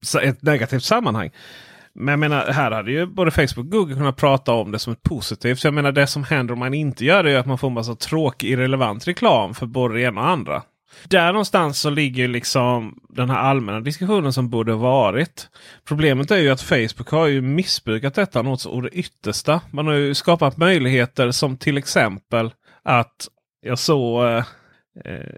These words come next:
i och med Facebooks mer allt transparenta verklighet. Och det var kanske så här man skulle börjat och då har man inte hamnat i den situationen. Det var ju ett oljebolag som i U S A som, eh, mot folk som då,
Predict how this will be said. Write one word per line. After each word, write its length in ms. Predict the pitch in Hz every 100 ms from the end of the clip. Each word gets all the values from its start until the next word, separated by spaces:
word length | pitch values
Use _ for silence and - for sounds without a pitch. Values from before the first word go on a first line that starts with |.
| -
i 240 | 143 196
och 60 | 240
med 180 | 185 135
Facebooks 640 | 139 110 - 107 - -
mer 260 | 113 123 85
allt 180 | 101
transparenta 960 | - 110 98 - 113 101 98 - 87 95 - _ _ _ -
verklighet. 720 | 120 117 - 92 87 80 -
Och 60 | 120
det 80 |
var 120 | 127 127
kanske 260 | 139 131
så 60 | 143
här 120 | 139
man 120 | 123
skulle 220 | - 127
börjat 580 | 123 156 175 120 160 -
och 60 | -
då 60 |
har 100 | 127
man 120 | 127 143
inte 120 | 139
hamnat 340 | 151 147 160
i 20 |
den 100 | 254
situationen. 560 | 202 143 131 139 92 76 _ _ _ _ -
Det 60 |
var 240 | 135 165 143
ju 280 | 127 127 123
ett 280 | 120 123 -
oljebolag 960 | 175 190 127 107 107 110 156 175 135 - -
som 680 | 127 - 147 131 120 117 107
i 100 | 98
U 260 | 120 117 123
S 160 | 120 147
A 240 | 90 -
som, 720 | - - 131 113 113 107 113
eh, 380 | 113 110 107 104 - - _
mot 460 | - 165 175 185 185 - - - 139
folk 460 | - 143 117 107
som 260 | - 113 120
då, 340 | 113 95 90